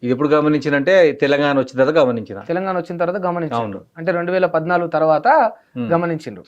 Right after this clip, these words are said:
Speaker 2: అంటే మరి గమనించిన తర్వాత కూడా మరి అదే పార్టీలో టికెట్ తీసుకొని ఎట్లా అన్నా మరి వాళ్ళతోనే ఉన్నారు?
Speaker 1: అప్పటికి నేను స్టూడెంట్గా బయటకు వచ్చిన.
Speaker 2: ఉమ్.
Speaker 1: అప్పటికి కేసీఆర్తో కలిసి పనిచేస్తున్నా.
Speaker 2: ఉమ్.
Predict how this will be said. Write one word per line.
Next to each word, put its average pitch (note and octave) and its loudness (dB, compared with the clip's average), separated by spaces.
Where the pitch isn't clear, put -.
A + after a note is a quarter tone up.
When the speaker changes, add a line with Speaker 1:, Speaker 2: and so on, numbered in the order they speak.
Speaker 2:
అంటే F#3 -2
మరి G#3+ 0
గమనించిన B3 2
తర్వాత A#3+ 2
కూడా A#3 -2
మరి G3+ 2
అదే F#3 0
పార్టీలో G3 -2
టికెట్ F3 -8
తీసుకొని F3+ -10
ఎట్లా E3 -8
అన్నా E3 -6
మరి E3 -6
వాళ్ళతోనే D3+ -6
ఉన్నారు? D#3+ -12
Speaker 1:
అప్పటికి D3 0
నేను C#3 0
స్టూడెంట్గా C#3+ 2
బయటకు B2+ 2
వచ్చిన. G2 -12
Speaker 2:
ఉమ్. B2 -14
Speaker 1:
అప్పటికి C#3 -2
కేసీఆర్తో C#3 2
కలిసి B2+ -2
పనిచేస్తున్నా. A2+ -2
Speaker 2:
ఉమ్. B2+ -14